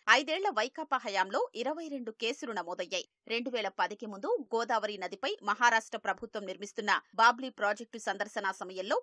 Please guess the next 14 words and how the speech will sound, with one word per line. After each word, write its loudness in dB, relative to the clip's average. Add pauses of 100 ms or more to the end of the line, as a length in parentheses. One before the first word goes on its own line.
(120)
ధర్మాబాద్ 4 (100)
పోలీసులు -2 (100)
ఒక -4
కేసు -4
నమోదు -4 (100)
చేయగా, 2 (140)
రెండు 0
వేల 0
పన్నెండులో -2
ఆళ్లగడ్డ 4
ఉప -4
ఎన్నికల్లో -4
నిబంధనలు 0
ఉల్లంఘించారని -2